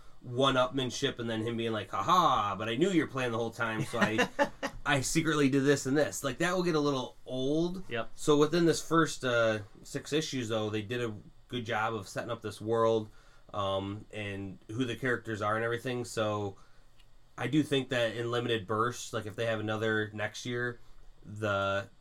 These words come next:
Speaker 2: freshness will wear off to where I'm like, "Oh yeah, I wanna get back into what's going on here."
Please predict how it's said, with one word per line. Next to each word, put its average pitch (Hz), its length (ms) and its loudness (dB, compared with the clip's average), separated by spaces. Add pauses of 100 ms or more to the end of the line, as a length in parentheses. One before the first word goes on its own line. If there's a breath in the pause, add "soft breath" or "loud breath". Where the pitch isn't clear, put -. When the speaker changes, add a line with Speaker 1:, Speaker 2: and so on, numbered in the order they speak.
(340)
Speaker 2:
freshness 147 500 0
will 120 80 -8
wear 120 200 2
off 117 280 4
to 120 100 -6
where 113 160 2
I'm 104 80 0
like, 101 260 -6
"Oh 196 160 -6
yeah, 196 160 -6
I 160 40 -2
wanna 135 180 0
get 135 120 -4
back 127 240 -4
into 123 480 -2
what's 113 240 -4
going 107 220 -4
on 131 220 0
here." 98 380 -4